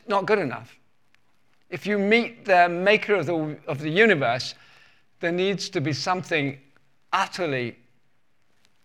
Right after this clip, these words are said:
blasting in terms of your emotions. Your emotions have to be just sent, uh, into a place of ecstasy, delight in the wonder that God has done this. But you know,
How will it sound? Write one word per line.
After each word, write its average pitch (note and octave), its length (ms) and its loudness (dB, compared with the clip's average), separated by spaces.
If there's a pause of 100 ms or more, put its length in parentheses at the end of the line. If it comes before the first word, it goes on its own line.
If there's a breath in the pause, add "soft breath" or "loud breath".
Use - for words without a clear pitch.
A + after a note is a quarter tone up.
(140)
blasting E3+ 760 -4
in B2 140 -6
terms D#3 280 -6
of C#3+ 100 -6
your C#3+ 200 0
emotions. C#3 520 -4
Your D#3+ 160 -4
emotions F3+ 460 -2
have D#3+ 200 -10
to D#3+ 80 -6
be C#3 100 -6
just - 440 -6
sent, A3 420 -6 (840 soft breath)
uh, D3 240 -6 (560)
into F3 300 -4
a D3+ 40 -4
place F3+ 340 -4
of D#3 80 -14 (140)
ecstasy, D#3 800 -8
delight E3+ 760 -8
in D3+ 200 -4
the C#3+ 100 -2
wonder C#3 600 -6
that C3 180 -10
God C#3+ 200 -6
has C#3 140 -10
done A#2+ 280 -12
this. - 420 -20 (2750 loud breath)
But F#3+ 260 -2
you G#3+ 120 0
know, B3+ 420 2